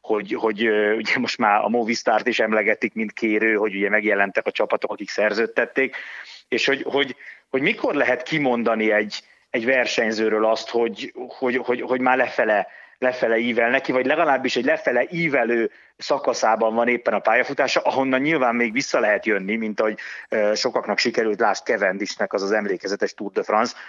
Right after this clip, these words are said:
Szóval, és, és arra gondol, pont ez, amit te mondtál, pontosan ugyanez jutott eszembe, hogy amikor már amikor már szurkolni kell neki, amikor már izgulsz érte, hogy na vajon összejön-e neki a szakaszgyőzelem. Emlékezz vissza,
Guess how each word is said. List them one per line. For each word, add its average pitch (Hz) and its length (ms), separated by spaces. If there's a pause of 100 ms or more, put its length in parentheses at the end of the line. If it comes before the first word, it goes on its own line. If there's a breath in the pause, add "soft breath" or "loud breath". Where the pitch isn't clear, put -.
(720 loud breath)
Szóval, 131 720 (160)
és, - 280 (140)
és 135 120
arra 190 240
gondol, 131 280
pont 214 300
ez, 123 120
amit 113 240
te 117 120
mondtál, 104 500 (140)
pontosan 123 420
ugyanez 110 280
jutott 107 220
eszembe, 117 460 (280 loud breath)
hogy 135 180
amikor 143 380
már 156 340 (320 loud breath)
amikor 147 240
már 156 100
szurkolni 135 580
kell 101 240
neki, 101 280
amikor 113 280
már 135 80
izgulsz 135 500
érte, 92 500 (160 loud breath)
hogy 123 200
na 127 160
vajon 127 280
összejön-e 113 520
neki 101 240
a 101 40
szakaszgyőzelem. 104 720
Emlékezz 143 440
vissza, 131 440